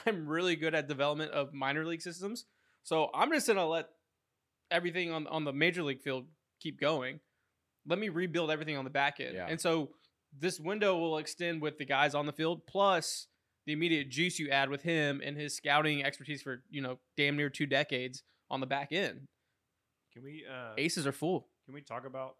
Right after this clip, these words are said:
Speaker 3: Javier real quick and just him
Speaker 1: Yeah.
Speaker 3: getting his flowers?
Speaker 2: You
Speaker 3: Uh,
Speaker 2: know, I, you know, I, I, I guess, I guess we'll talk about him. You guys wanna talk
Speaker 3: uh,
Speaker 2: about him?
Speaker 1: We talk
Speaker 3: I got,
Speaker 1: about
Speaker 3: I
Speaker 1: Javier.
Speaker 3: got, I got a little stat for you.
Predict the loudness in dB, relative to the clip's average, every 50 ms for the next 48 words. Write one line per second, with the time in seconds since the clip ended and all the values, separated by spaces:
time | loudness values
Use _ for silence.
0 | _ _ _ _ -16 -16 -16 -14 -14 -16 -16 -16 -18 -20 _ -20 -20 -20 _ _
1 | _ _ _ -20 -20 -20 -20 -18 _ -10 -12 -12 _ _ -6 2 4 4 4 4
2 | 0 -8 -14 -20 _ -16 -14 -14 -12 -12 -14 -16 -18 -20 _ _ -2 2 6 8
3 | 10 10 10 10 8 6 6 8 10 8 8 8 6 2 2 2 4 4 6 6
4 | 6 4 0 _ 4 4 6 6 8 8 8 8 6 4 0 -8 -12 -14 -18 _
5 | _ _ _ _ _ _ _ _ _ _ _ _ _ _ _ _ _ -2 2 2
6 | 4 2 2 0 -2 -2 0 0 -2 -4 -4 -6 -12 _ _ _ _ _ -4 0
7 | 2 2 4 2 2 0 0 -2 -2 -4 -10 -12 _ -2 0 4 6 6 6 6
8 | 6 6 4 2 0 -2 -2 -4 -4 -8 -10 -8 -8 -8 -10 -12 -14 -14 -14 -14
9 | -14 -14 -14 -14 -14 -14 _ -18 -18 -16 -16